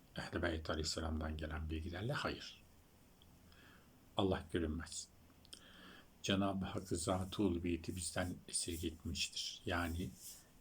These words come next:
kendisinin nasıl bir şey olduğunu bilmiyoruz. Ancak isimleri ve yarattıklarından gücü bir idrakiyle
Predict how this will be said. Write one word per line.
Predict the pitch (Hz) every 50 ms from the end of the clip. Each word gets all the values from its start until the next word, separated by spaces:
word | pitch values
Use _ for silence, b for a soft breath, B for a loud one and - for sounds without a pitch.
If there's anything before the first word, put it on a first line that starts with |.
| - -
kendisinin | - 107 95 92 95 - - 95 92 92
nasıl | 95 95 - -
bir | 92 -
şey | - 87 82
olduğunu | 80 90 90 98 98
bilmiyoruz. | 95 80 76 67 65 - - - - - - - - - - - - - - - - - - - - - - - - - B B B B B B B B B B B B B B - - - - - -
Ancak | - 101 98 92 92 - - -
isimleri | - - - - 98 92 85 92 92 104 107 98 98
ve | 101 85 82 82 - - - - - - - - - - - - - - - -
yarattıklarından | 101 98 98 92 92 87 82 - - - - - - - 107 95 98 98 98 92 101 120 135 135 117 101 92
gücü | 98 98 101 113 110 104
bir | 110 110 -
idrakiyle | 101 98 - 95 104 95 92 95 95 - - - 110 95 95 - 78 -